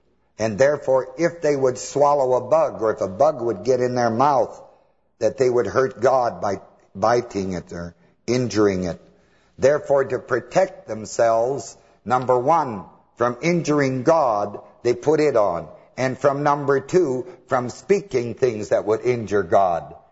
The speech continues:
is the second reason they have that white thing. What do you, what do you call that? Do you remember, Mother?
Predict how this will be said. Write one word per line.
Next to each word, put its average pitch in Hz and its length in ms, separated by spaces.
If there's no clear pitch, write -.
is 104 160
the 107 120
second 117 420
reason 98 400
they 101 120
have 92 320
that - 600
white 104 500
thing. 110 240
What 143 120
do 220 80
you, 214 80
what 175 180
do 220 80
you 196 100
call 131 520
that? 90 340
Do - 1500
you 117 60
remember, 160 340
Mother? 160 240